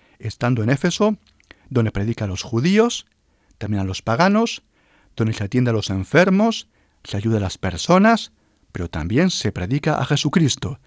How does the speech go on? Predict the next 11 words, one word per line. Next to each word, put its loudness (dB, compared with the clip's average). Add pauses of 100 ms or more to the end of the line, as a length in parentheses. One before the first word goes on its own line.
ambas 0
cosas, -8 (480)
obras 0
de -6
misericordia -2
materiales 0 (320)
y -2
obras -2
de -6
misericordia 0
espirituales. 0